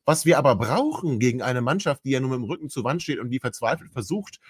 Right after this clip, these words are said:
durch solche Aktionen dann Tore zu erzielen, dann darf man sie in meinen Augen nicht einladen, darf nicht fallen, das Tor. Gut, ähm,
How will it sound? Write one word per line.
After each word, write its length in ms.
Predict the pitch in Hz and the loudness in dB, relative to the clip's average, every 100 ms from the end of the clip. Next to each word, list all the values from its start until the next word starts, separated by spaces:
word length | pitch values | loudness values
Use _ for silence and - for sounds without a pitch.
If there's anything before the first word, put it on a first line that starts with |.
| - - - | -20 -20 -2
durch 140 | 131 | 0
solche 280 | 127 156 - | 2 0 0
Aktionen 440 | - - 139 139 123 | -2 -4 -2 -2 -2
dann 120 | 120 | -4
Tore 260 | 139 131 127 | -4 -4 -2
zu 100 | 113 | -4
erzielen, 380 | 104 139 143 | -4 -2 0
dann 180 | 127 127 | 0 0
darf 240 | 117 147 151 | 2 2 0
man 140 | 131 | -2
sie 160 | 123 110 | -2 -2
in 80 | |
meinen 300 | 117 113 139 | 0 0 -2
Augen 280 | 78 123 117 | 0 -2 -2
nicht 220 | 113 - | -6 -6
einladen, 420 | - 135 120 120 92 | -4 0 0 -2 -2
darf 320 | 107 160 - | 0 0 0
nicht 220 | 143 - | -4 -4
fallen, 320 | - 123 123 | -4 -2 0
das 180 | 120 - | -2 -4
Tor. 300 | - 113 - _ - - _ _ | -4 -4 -4 _ -20 -20 _ _
Gut, 240 | 196 - _ _ _ - | 0 0 _ _ _ 2
ähm, 300 | 120 120 | 2 2